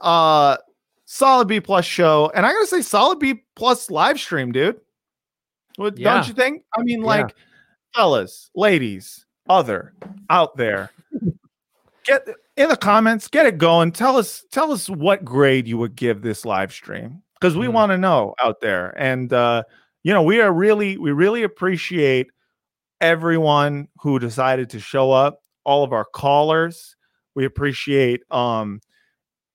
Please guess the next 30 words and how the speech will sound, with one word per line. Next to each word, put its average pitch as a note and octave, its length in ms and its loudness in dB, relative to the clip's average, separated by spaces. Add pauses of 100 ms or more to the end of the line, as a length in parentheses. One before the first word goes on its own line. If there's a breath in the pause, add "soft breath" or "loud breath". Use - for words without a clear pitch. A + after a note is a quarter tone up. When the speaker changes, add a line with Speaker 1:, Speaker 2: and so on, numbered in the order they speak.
(160)
Speaker 1:
all D3+ 220 4
of C3+ 100 -2
our B2+ 140 2
subscribers. D#3+ 680 -2
Subscribe A#3+ 520 0
now. G#3 520 -4 (180)
Subscribe G3+ 640 -2
to F#3+ 120 -2
our E3 120 4
YouTube D#3+ 580 -4
channel B2 680 -8
and G3+ 200 0
to A3+ 140 0
our G#3+ 140 4
Twitch A3 440 -2
channel, A#2+ 540 -2 (420)
because, D3 600 0 (760 soft breath)
you D3+ 120 2
know, D#3 200 4
this E3 220 -2
is D#3 100 -8
the F3+ 100 -2
new F#3 220 2
age, E3 280 2
Vince. D3+ 520 -4
This C#3+ 160 -8
Speaker 2:
I D#3+ 60 2
Speaker 1:
is F#3+ 60 2
Speaker 2:
wanna, A3+ 140 4
Speaker 1:
what - 160 0